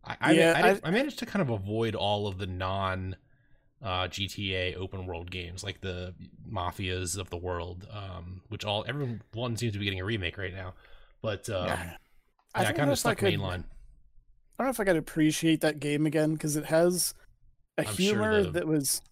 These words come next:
Speaker 1: I'm
Speaker 2: that
Speaker 1: sure
Speaker 2: was
Speaker 1: the humor
Speaker 2: good
Speaker 1: didn't age
Speaker 2: then.
Speaker 1: very well.
Speaker 2: No, it's, to me, it's like Borderlands. Like, Borderlands humor doesn't really catch with me anymore as it did, you know, fucking fifteen years ago when that game released. But, um, yeah, I don't know. I,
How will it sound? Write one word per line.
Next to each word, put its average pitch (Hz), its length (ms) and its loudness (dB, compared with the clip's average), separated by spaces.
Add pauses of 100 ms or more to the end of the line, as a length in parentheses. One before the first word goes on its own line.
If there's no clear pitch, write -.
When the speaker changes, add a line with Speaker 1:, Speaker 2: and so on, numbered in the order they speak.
(380)
Speaker 1:
I'm 104 60 -8
Speaker 2:
that 175 80 2
Speaker 1:
sure 170 60 4
Speaker 2:
was 147 80 2
Speaker 1:
the 151 60 -2
humor 160 240 4
Speaker 2:
good 160 40 4
Speaker 1:
didn't - 180 -4
age 92 120 -2
Speaker 2:
then. 92 160 0
Speaker 1:
very 90 180 0
well. 87 300 -4 (680)
Speaker 2:
No, 165 220 6
it's, 170 300 6 (100)
to - 100 -2
me, 208 80 2
it's 220 100 4
like 180 180 4
Borderlands. 147 520 0
Like, 143 140 -6
Borderlands 165 560 0
humor 147 260 -2
doesn't 135 400 -8 (140)
really 135 480 -8
catch 147 240 -6
with 156 160 -10
me 143 100 -6
anymore 135 380 -8
as 135 160 -4
it 147 80 -6
did, 139 360 -4 (100)
you 147 80 -6
know, 135 200 -6 (120)
fucking 147 340 -4
fifteen 151 460 -2
years 147 240 2
ago 139 240 -4
when 143 120 -6
that - 180 -4
game 143 340 -6 (140)
released. 147 600 2
But, 143 280 -4 (120)
um, 135 440 -4 (1160)
yeah, 220 160 -2
I - 20 0
don't 208 100 4
know. 175 100 8
I, 185 260 6